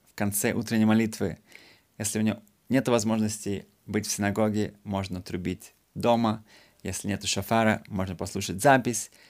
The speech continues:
Это всё происходит, чтобы подготовиться достойно к Рош ха-Шана.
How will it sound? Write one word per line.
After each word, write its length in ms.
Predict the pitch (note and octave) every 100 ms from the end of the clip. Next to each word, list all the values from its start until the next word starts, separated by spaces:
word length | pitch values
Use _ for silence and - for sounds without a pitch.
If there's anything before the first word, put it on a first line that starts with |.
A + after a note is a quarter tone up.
| - -
Это 160 | A#2 C3+
всё 260 | - F3
происходит, 840 | E3 D#3 C#3+ - C#3 C#3 C#3+ D3 - _ _
чтобы 760 | - - - C3 B2 B2 B2+ D3+ _ _
подготовиться 920 | - G#2+ G#2+ G#2+ B2+ A#2+ G#2+ A2 G#2+ -
достойно 600 | G#2+ G2+ - A2 A2 G#2+ - _ _
к 280 | - A2 - - _ -
Рош 240 | G#2+ G#2
ха-Шана. 480 | G#2+ - G2 F#2 -